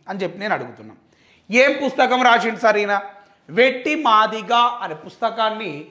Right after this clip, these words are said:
రాయడం జరిగింది అని చెప్తున్నాం. ఈయన రాసినటువంటి పుస్తకం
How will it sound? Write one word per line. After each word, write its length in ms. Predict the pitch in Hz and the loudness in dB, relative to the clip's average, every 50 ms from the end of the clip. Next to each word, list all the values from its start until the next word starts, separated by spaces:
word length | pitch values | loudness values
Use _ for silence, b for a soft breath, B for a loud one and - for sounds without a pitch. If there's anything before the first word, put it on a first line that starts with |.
| b b b b _ - | b b b b _ -2
రాయడం 460 | 151 165 190 226 240 233 233 233 190 | 2 4 4 4 4 2 0 -2 0
జరిగింది 480 | 196 190 175 175 180 170 170 165 160 | 0 0 0 -2 -6 -12 -10 -8 -6
అని 100 | 151 151 | -6 -6
చెప్తున్నాం. 440 | 147 143 - - _ _ - 104 _ _ _ _ _ _ _ _ _ _ - | -8 -12 -18 -20 _ _ -20 -20 _ _ _ _ _ _ _ _ _ _ -10
ఈయన 180 | 214 220 226 226 | -4 0 2 4
రాసినటువంటి 640 | 214 208 214 208 - - 214 180 190 196 202 190 190 | 4 4 2 2 -2 -6 -10 -8 -8 -8 -8 -8 -8
పుస్తకం 640 | - 185 175 - - 202 185 - - 185 180 - | -10 -12 -16 -10 -8 -8 -4 0 0 0 0 -2